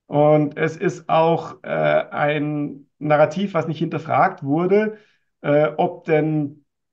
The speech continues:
dieses Sicherheitsbündnis, in Anführungsstrichen der nato, wirklich für unsere Sicherheit, äh, gesorgt hat oder nicht vielmehr Unsicherheit geschaffen hat. Ähm, und das ist auch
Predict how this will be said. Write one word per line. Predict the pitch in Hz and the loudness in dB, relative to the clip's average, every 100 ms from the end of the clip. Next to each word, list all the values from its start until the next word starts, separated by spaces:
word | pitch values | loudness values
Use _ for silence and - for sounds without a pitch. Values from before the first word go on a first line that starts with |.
| _ _ _ - _ - | _ _ _ -20 _ -6
dieses | 196 247 190 - | -4 -2 -6 2
Sicherheitsbündnis, | 277 247 127 123 131 139 - 151 160 - 165 | 2 2 0 2 2 2 0 2 2 0 -4
in | 151 | -2
Anführungsstrichen | 156 180 151 131 - - 143 147 | -2 -2 -4 -4 -8 -6 -4 -2
der | 131 | -2
nato, | 123 156 196 - 147 170 143 | 0 2 0 0 -2 -2 4
wirklich | 180 196 202 - | 4 4 0 -6
für | 170 | -6
unsere | - 185 180 160 143 | -2 -2 -2 -8 -8
Sicherheit, | - 175 156 135 127 127 - | -6 -4 -2 0 -2 -6 -14
äh, | 131 | -10
gesorgt | 131 131 151 320 - | -6 0 2 2 2
hat | 143 160 - _ _ _ _ | 2 2 -2 _ _ _ _
oder | 165 170 | -2 0
nicht | 165 160 - | 0 -2 -6
vielmehr | 185 185 160 151 131 - 208 | -4 0 2 4 2 -2 0
Unsicherheit | 320 285 175 151 135 131 127 135 | 2 2 -2 -6 -2 -2 -4 -8
geschaffen | 139 147 139 139 | -6 -4 -4 -4
hat. | 120 117 - _ _ _ _ _ _ _ _ | -4 -6 -8 _ _ _ _ _ _ _ _
Ähm, | - 143 143 143 - | -2 0 2 2 0
und | 151 143 | -4 -2
das | 156 | -2
ist | 185 - | -2 0
auch | 170 175 - - | 2 2 0 -8